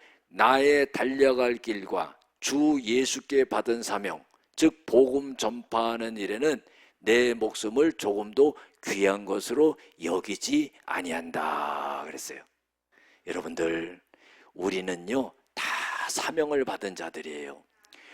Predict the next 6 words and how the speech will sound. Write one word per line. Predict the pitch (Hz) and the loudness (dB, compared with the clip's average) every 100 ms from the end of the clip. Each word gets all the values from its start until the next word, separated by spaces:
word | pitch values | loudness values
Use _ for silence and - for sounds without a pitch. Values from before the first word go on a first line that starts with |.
| - | -20
하나님이 | - - 123 117 113 117 | -12 -6 0 0 0 -4
우리를 | 117 95 98 101 143 117 90 _ _ _ _ | -4 -4 -4 0 2 0 -4 _ _ _ _
구원해 | - - 123 143 151 156 | -16 -10 -2 2 4 2
주시고요, | - 110 - - 98 143 131 - _ _ _ - | 0 -4 -4 -4 2 2 2 -4 _ _ _ -14
그리고 | 147 160 180 | -2 4 6
우리들에게요, | 170 139 139 139 139 156 175 147 | 6 2 -2 0 0 2 2 0